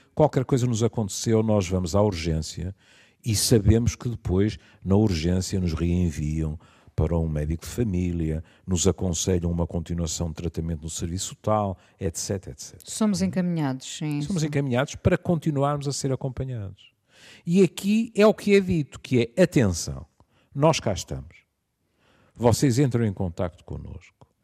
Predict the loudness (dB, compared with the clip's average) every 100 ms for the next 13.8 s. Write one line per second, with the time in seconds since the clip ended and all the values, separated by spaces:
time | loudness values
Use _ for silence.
0 | _ _ -8 0 4 4 4 0 -12 -2
1 | 0 0 -2 -4 -6 -2 2 4 4 2
2 | -4 -6 -6 -4 -4 -6 -14 _ _ _
3 | _ _ _ _ 0 2 2 -6 -10 -10
4 | -10 -14 -18 -20 _ _ _ _ _ -8
5 | -2 -2 -2 0 2 2 4 6 6 6
6 | 2 0 0 0 _ -10 -8 -8 -12 -14
7 | -10 -8 -6 -4 -2 4 6 6 4 0
8 | -2 -2 -2 -2 -12 -20 -20 _ _ _
9 | _ 2 4 6 6 4 -4 -18 _ _
10 | _ _ _ _ _ _ _ 0 6 6
11 | 6 2 -4 -8 -10 -4 -4 -2 -4 -4
12 | -4 -2 -4 -4 -6 -6 -4 -4 -4 -6
13 | -8 -8 -8 -10 -8 -10 -10